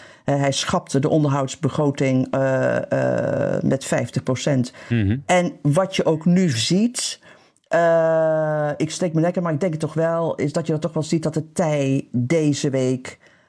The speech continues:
Speaker 1: ehm, aan het keren is. Hè, be-, bevriende kranten, naar aanleiding van dit, eh,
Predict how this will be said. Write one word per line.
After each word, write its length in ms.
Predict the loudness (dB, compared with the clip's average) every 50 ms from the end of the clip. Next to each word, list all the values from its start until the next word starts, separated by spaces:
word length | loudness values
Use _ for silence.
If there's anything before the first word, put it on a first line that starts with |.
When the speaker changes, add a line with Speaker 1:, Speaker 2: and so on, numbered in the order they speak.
| _ _ _
Speaker 1:
ehm, 600 | -4 -2 0 0 2 2 2 2 2 2 2 2 2 2
aan 160 | -2 -2 -2
het 180 | -2 -4 -4 -2
keren 380 | 0 2 2 2 2 0 0
is. 380 | 0 0 0 0 -2 -6 -10 -12 -16 -20 -20 -8 _
Hè, 200 | 0 0 0 0
be-, 120 | 0 0
bevriende 600 | 0 0 0 0 -2 -2 0 2 2 2 2 0 -2
kranten, 920 | -4 -4 -2 -2 0 0 0 0 -2 -2 -2 0 0 2 2 0 0 -2
naar 120 | -2 -4
aanleiding 360 | -2 -2 -2 0 0 0 0
van 160 | 0 -2 -2
dit, 280 | 0 -2 -4 -4 -4 -2
eh, 220 | -2 0 0 -2